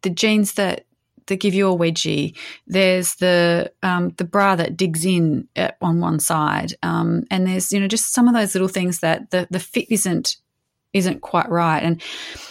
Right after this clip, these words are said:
or it's just not comfortable for you. And, and those kinds of ones, you know, quite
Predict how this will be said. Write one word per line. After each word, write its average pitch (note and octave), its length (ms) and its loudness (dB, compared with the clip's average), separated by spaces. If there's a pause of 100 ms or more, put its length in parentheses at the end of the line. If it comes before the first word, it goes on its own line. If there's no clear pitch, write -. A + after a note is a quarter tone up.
(280)
or F3+ 320 6
it's F3 220 0
just - 300 0
not E3+ 320 2
comfortable E3 760 0 (160)
for F3+ 340 0
you. D#3 380 2
And, F3+ 400 0
and F#3+ 180 4
those A3+ 200 2
kinds G3 260 2
of E3+ 80 -2
ones, E3 340 0
you E3+ 60 2
know, D#3+ 280 2 (200)
quite - 240 0